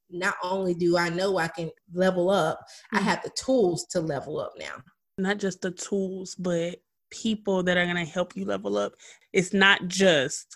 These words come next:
Speaker 2: for me to get poured into, it's for me to get poured into and to be able to leave to be a better businesswoman, for my
Speaker 1: Yes.
Speaker 2: business to be able to prosper. It's not, it's,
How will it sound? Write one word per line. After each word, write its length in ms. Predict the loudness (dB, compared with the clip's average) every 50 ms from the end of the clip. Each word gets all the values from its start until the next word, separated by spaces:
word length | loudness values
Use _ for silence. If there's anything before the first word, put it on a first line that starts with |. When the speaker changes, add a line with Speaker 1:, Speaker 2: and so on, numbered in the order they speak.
| -20 _
Speaker 2:
for 120 | 0 2 4
me 140 | 6 4 4
to 80 | 2
get 280 | 2 2 2 2 2 0
poured 380 | 0 2 4 4 4 2 2 -2 0
into, 520 | 2 2 2 2 2 0 2 2 2 2 2
it's 160 | 2 0 0
for 120 | 0 0 2
me 140 | 2 2 2
to 60 | 2 2
get 200 | 2 2 2 2
poured 260 | 2 2 4 4 2
into 580 | 2 2 2 2 0 0 2 2 2 2 0 -2 -2 0
and 140 | 0 0 0
to 80 | 2
be 80 | 2 2
able 160 | 2 2 0
to 140 | -2 0 0 0
leave 580 | 2 2 2 2 2 2 0 0 0 -2 -4 -6 -12 -20 -20 _ _ -4
to 80 | 0
be 120 | 2 4 4
a 80 | 4
better 260 | 4 4 2 2 2
businesswoman, 760 | 0 0 0 0 0 0 -2 -4 -4 -4 -6 -4 -4 -6 -6 -10 -14 -20 -20 -20 _ _
for 100 | 2 4 6
my 160 | 6 6 6
Speaker 1:
Yes. 60 | 6 6
Speaker 2:
business 320 | 4 4 2 -2 -8 -8
to 80 | -4 0
be 60 | 2
able 180 | 2 2 2 -2
to 140 | -4 -4 -6
prosper. 680 | -6 _ 2 4 4 4 2 0 0 0 2 2 2 -2 -6 _ _ _ _ _ _ 2
It's 120 | 2 4
not, 200 | 6 6 6 8 8
it's, 180 | 6 4 4